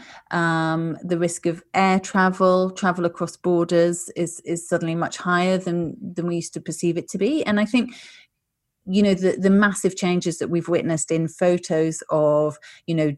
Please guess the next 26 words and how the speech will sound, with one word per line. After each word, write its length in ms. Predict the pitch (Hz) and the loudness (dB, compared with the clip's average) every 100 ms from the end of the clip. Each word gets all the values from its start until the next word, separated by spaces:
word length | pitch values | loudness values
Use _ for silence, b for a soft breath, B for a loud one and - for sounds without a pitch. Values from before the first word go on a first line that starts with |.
| - | 2
Delhi 520 | 180 165 151 139 135 131 | 4 4 4 0 -2 -2
with 200 | 156 - | -4 -4
the 60 | |
smog, 520 | 151 - 175 156 147 147 | -6 -2 0 2 2 -2
and 120 | 160 160 | -4 -2
then 120 | 151 | -2
suddenly 360 | - 156 156 | -2 -2 -2
it's 140 | 156 - | -4 -6
not 160 | 156 | -4
there 200 | 165 160 | -2 -2
because 280 | 147 147 156 | -2 -4 -2
there's 180 | 160 151 | -2 0
no 140 | 156 | -2
traffic, 560 | 151 - 214 - 160 - 160 | -2 0 0 0 -4 -4 0
there's 320 | 151 151 - | 0 0 -4
no, 500 | 160 151 151 147 127 B B B - | -2 0 2 0 -2 B B B 0
um, 760 | 147 147 147 139 139 135 - _ _ _ - | 2 2 4 4 4 2 0 _ _ _ -4
uh, 420 | 160 151 147 143 - - | 0 2 2 0 -2 -2
air, 400 | 190 180 170 160 - | 0 2 2 0 -2
air 240 | 185 180 170 | -2 -2 -2
pollution. 640 | 170 156 143 - 131 139 b b b _ | -2 -2 -2 -2 -2 -2 b b b _
You 200 | 180 190 | -2 2
know, 140 | 170 156 | 4 2
I 100 | 175 | 2
think 260 | 208 202 | 0 0
in, 160 | 185 | 0